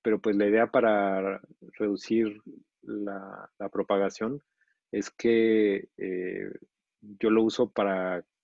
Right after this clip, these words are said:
que si acaso estoy contagiado y no tengo síntomas, pues no vaya a contagiar a los demás y, y esto solo funciona si la mayoría lo usa. Y, y pues mucha gente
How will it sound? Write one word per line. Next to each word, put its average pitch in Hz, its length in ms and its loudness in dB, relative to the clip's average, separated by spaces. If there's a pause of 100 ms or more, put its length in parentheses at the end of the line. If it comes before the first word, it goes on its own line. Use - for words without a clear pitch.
(180)
que 98 120 -2
si 95 440 -6
acaso 113 380 0
estoy 120 180 0
contagiado 110 520 0
y 107 40 -2
no 107 120 -4
tengo 110 180 -4
síntomas, 107 440 -6 (300)
pues 90 220 -12
no 98 240 -6
vaya 98 180 0
a - 40 -6
contagiar 95 380 -6
a - 20 -4
los 92 140 -6
demás 113 360 -4
y, 92 220 -4 (640)
y 110 100 0
esto 113 160 -2
solo 127 220 4
funciona 113 400 -2
si 95 800 -6
la 95 120 -4
mayoría 98 460 0
lo 101 120 2
usa. 143 300 -2 (1160)
Y, 98 840 -4 (320)
y - 100 -8
pues 113 160 0
mucha 120 220 0
gente 123 480 0